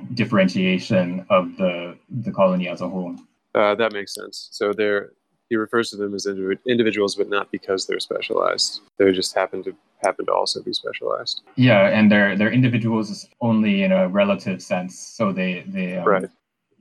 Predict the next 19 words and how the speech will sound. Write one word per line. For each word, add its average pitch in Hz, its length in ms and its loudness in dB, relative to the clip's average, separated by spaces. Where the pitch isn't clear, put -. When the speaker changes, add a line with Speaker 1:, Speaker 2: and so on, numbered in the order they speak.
Speaker 1:
they, 92 280 -4
they 98 160 -4
have 90 140 -4
a 95 100 0
certain 101 280 -2
degree 95 340 -2
of 92 40 -2
individuality, 92 800 -2
uh, 87 200 -2
but 90 200 -2
because 95 260 2
they, 92 300 -4
they 90 220 -6
share 185 500 -2
other 190 420 -2
functions, 92 560 -2
they, 90 200 -8
they, 87 260 -10
um, 87 380 -14